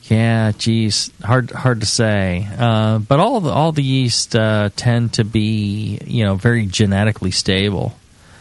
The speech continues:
Um, so you should be able to repitch, you know, more than enough times. One of the things that happens with lager yeasts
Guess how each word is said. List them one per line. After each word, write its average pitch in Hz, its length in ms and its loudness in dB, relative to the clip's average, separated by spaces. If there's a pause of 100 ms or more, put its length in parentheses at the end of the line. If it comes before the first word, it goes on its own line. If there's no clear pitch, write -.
(480)
Um, 95 580 -2
so 92 460 0
you 101 140 0
should 160 540 2
be 117 180 4
able 101 120 2
to 98 80 2
repitch, 101 880 0
you 135 100 0
know, 95 160 2
more 98 300 0
than 98 140 0
enough 95 200 -2
times. 98 300 0 (300)
One 202 140 4
of 190 40 2
the 170 80 4
things 131 120 0
that 117 100 4
happens 117 280 2
with 98 140 2
lager 135 340 2
yeasts 95 600 -2